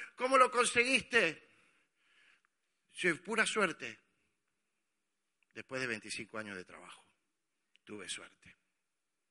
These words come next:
Tenemos que aprender que el trabajo es bendición de Dios y creerle a Dios. El gran Cervantes decía, "Por la calle llamada, en una ocasión futura,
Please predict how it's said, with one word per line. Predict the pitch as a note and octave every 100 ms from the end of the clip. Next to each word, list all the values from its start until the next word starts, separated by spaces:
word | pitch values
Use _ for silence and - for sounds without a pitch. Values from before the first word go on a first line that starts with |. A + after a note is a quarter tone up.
| _ _ _ _ _ _ _ _
Tenemos | F3 G#3+ A#3+ -
que | F#3
aprender | F3+ F3+ F#3 A3 A#3 - A3 _
que | -
el | F3+
trabajo | F3 F#3 A3+ A3+ -
es | F#3
bendición | F#3 F3 D#3 G#3 G#3
de | F#3
Dios | F#3+ F#3 E3+ F3 - -
y | - F#3+
creerle | G#3 G#3+ A#3 A3
a | G#3
Dios. | A#3 A#3 G#3+ G3+ - - - - _ _ _ _ _
El | D#3+
gran | E3+ G#3 G#3+
Cervantes | - F#3 F3+ G#3 G3 - D#3+ D#3+ - - _ _ _ -
decía, | D3+ D#3 F#3 E3+ B2 - - _ _ _ _ _
"Por | D3 D#3+
la | D#3+
calle | - A3 G3 F3+
llamada, | D#3+ F#3 G3 C3+ A#2 _ _ _
en | C3+
una | F3+ G3+
ocasión | E3 - - E3 D3
futura, | B2 - E3+ F3 F3